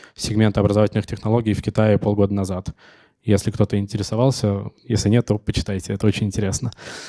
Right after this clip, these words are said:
Вот. А, это, наверное, один из, там, двух, один из трех методов, которые мы используем, наверное, практически в каждой сделке.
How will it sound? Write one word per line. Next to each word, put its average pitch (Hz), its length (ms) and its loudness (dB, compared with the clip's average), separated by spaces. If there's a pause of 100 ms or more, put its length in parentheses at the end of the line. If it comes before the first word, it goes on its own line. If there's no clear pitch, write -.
(1300)
Вот. 131 480 6 (160)
А, 117 520 -2
это, 196 240 4
наверное, 135 800 2 (600)
один 139 360 4
из, 117 240 4
там, 98 240 -6
двух, 117 260 0 (200)
один 120 260 2
из 104 100 0
трех 127 240 4
методов, 156 320 -2
которые 120 280 -2
мы 113 100 0
используем, 123 420 2
наверное, 107 280 -6
практически - 500 -6
в 120 60 -4
каждой 107 320 2
сделке. 95 460 -2